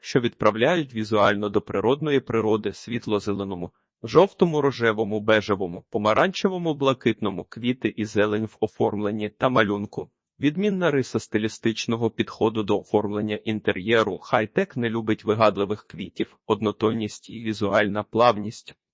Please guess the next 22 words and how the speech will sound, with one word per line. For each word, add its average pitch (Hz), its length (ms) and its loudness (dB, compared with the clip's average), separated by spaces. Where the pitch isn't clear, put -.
переходу 175 500 2
від 160 160 -2
скла 110 340 0
з - 100 -10
металізованими 117 880 0
поверхнями 107 680 0
до 107 160 0
невисокого 110 720 -2
ворсу 107 400 -4
килима 107 400 -2
додадуть 107 520 -2
повне 90 300 0
відчуття 104 560 0
проникнення 110 680 -2
в - 160 -8
обрану 104 440 -2
стилістику. - 840 -6
Яка 135 300 8
ворсистість 135 840 2
підійде 131 480 0
для 104 180 2
вітальні? 110 600 2